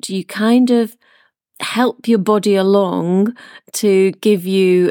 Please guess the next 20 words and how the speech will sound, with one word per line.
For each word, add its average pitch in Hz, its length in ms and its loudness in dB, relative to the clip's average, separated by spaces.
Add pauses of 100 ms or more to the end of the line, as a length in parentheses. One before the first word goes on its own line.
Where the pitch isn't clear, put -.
a - 60 -2
bit - 140 -8
of 165 100 -10
a 175 80 -4
sniffle - 640 -8 (720)
or 175 300 0 (360)
some 220 340 0
kind 202 320 0
of 180 80 -2
excuse - 1000 -2 (640)
that - 120 -2
you 175 160 -2
don't 196 400 -2
need 185 240 0
to - 100 -6
go 175 200 -2
and 170 120 0
do 165 220 -2
that - 300 -6
task. - 640 -6